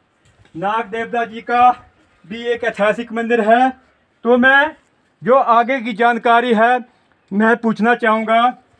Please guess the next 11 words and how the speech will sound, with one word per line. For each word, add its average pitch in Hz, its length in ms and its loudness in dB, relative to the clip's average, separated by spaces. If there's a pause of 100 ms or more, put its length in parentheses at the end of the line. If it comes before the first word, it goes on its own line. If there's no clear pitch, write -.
(480)
मंदिर 190 360 -4
के 247 180 -2
पुजारी 220 560 0 (560)
श्री 226 360 0 (240)
ब्रजलाल 220 420 2
जी 226 160 -4
से 262 240 2
कि - 840 -4
कृपया 208 340 0
आप 202 140 4
बताएं 214 500 0